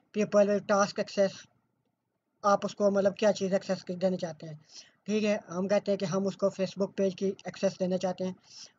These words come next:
हम उस member को ऐ-, ऐड करना चाहते हैं। ये सारी चीज़ें हम उसको देना चाहते हैं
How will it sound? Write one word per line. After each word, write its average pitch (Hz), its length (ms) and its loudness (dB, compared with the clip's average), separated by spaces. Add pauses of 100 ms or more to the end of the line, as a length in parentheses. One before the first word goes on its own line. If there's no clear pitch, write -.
हम 196 120 2
उस 202 160 -2
member 196 260 2
को 208 140 0
ऐ-, 190 340 0
ऐड 190 200 -2
करना 170 180 -8
चाहते 160 300 -14
हैं। 160 160 -20 (440)
ये 202 120 2
सारी 202 240 2
चीज़ें 196 260 -2
हम 185 240 0
उसको 180 720 0 (260)
देना 196 220 0
चाहते 190 300 -2
हैं 180 160 0